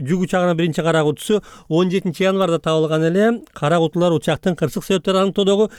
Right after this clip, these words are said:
эң маанилүү жабдуусу. Авиакырсыкты иликтөө үчүн Кыргызстанда учурда авиация комитетинен Boeing компаниясы жана Орусиянын эксперттер тобу жүрүүдө. Гонконгдон Стамбулга бара жаткан Boeing жети жүз кырк жети төрт жүз жүк учагы Бишкектин Манас аэропортуна жакын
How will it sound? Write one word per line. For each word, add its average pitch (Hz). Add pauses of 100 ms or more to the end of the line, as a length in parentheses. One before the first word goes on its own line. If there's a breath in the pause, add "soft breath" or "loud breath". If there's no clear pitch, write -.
(160 loud breath)
эң 185
маанилүү 160
жабдуусу. 147 (220)
Авиакырсыкты 170 (340 loud breath)
иликтөө 180
үчүн 202
Кыргызстанда 185
учурда 185 (180)
авиация 175
комитетинен 160 (100)
Boeing 170
компаниясы 165
жана 196
Орусиянын 165
эксперттер 156
тобу 147
жүрүүдө. 139 (100)
Гонконгдон 151
Стамбулга 180 (320 loud breath)
бара 151
жаткан 190
Boeing 196
жети 190
жүз 190
кырк 185
жети 175
төрт 185
жүз 151
жүк 170
учагы 160
Бишкектин 170
Манас 170
аэропортуна 165
жакын 160